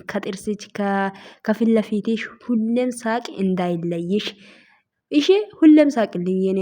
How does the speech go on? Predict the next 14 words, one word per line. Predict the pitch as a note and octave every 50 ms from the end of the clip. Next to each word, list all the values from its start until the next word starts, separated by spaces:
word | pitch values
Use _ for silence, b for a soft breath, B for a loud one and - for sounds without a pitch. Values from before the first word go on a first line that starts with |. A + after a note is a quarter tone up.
| F#3
ውብ፣ | F#3 F#3 F#3 F#3 F3+
የኔ | F#3 F#3 F3+ F3+ F3+ F3
ጨረቃ፣ | - - F#3 F3 F3 F3 E3+ E3+ - F3+ F3 E3+ F3 F3 F#3 F#3+ G3
የኔ | G3 G3 F#3+ F#3+ F#3+
እምቡጥ፣ | F#3+ F#3 F#3 F3 F3+ - F#3 F3+ F3 - - F#3+
የትንሽ | F#3+ F#3 F#3 - F3+ F3+ F3+ F3+ F3+ -
ትልቅ | - F#3+ F3+ F3 F3+ F#3 - F3+
አስተዋይ፣ | F#3 F3+ - - - F3+ F3+ F3+ F3 F3 F3+ F3+ F3+
አርቆ | F3 F3 F3 F3+ F3+ F3+ - -
አሳቢ፣ | F3+ E3+ F3 - - F#3+ F#3 F3+ F3 F3+ F#3 F3+ F3+ F3+ b b b b b b b b b b b
የኔ | A3 A3+ A3+ A3
እናት | G#3 G#3 G3+ G#3 A3 A3 G#3+ G#3 -
ሄሚዬ፣ | - - G#3 G3+ G3 G3 G3 F#3+
የሜዳ | F#3+ F#3+ F#3+ G3 F#3+ F#3+ F3+